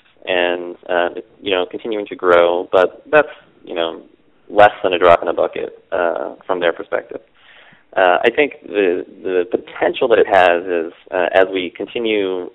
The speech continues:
development on Google Sharing, it's, uh, looking like it's moving more towards, um, a distributed model that could eventually become something,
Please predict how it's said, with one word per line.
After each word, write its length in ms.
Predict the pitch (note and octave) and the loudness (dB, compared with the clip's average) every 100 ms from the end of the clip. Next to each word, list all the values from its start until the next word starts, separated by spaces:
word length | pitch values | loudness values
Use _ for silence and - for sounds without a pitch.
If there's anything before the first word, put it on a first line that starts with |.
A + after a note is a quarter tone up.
| - _ _ | -20 _ _
development 480 | A2 D3+ D#3 A#2+ G2 | 4 6 6 2 0
on 120 | F#2+ | -2
Google 220 | F#2+ F#2 - | -4 -6 -2
Sharing, 400 | F#2 F#2 F2 F2 - - - _ | 2 2 2 -4 -14 -20 -20 _
it's, 160 | G2+ G2+ - - - - | -4 -4 -6 -20 -20 -12
uh, 140 | F#2+ F2 - | -10 -10 -14
looking 240 | - D3 A2 | -14 -8 -4
like 160 | G#2 | -4
it's 100 | - | -4
moving 280 | G#2 G2+ F#2+ | -2 0 0
more 260 | G2 A#2 A#2 A2+ | 2 4 4 2
towards, 360 | G2+ F#2+ F2+ F2+ E2 | 0 0 -2 -6 -4
um, 480 | F2 E2+ E2 E2 D#2+ _ _ | -2 -2 -6 -18 -20 _ _
a 80 | F#2 | -2
distributed 480 | - - A2+ G#2 F#2+ | -2 -2 -2 0 0
model 520 | F2+ F2 F2 F2 E2 | 2 4 4 2 0
that 160 | F2 - | -4 -6
could 100 | E2+ | -8
eventually 320 | E2+ F2 F2 | -6 -4 -4
become 380 | E2 - F2 E2+ | -6 -6 -6 -6
something, 460 | - E2+ E2+ E2+ E2 | -12 -14 -8 -8 -10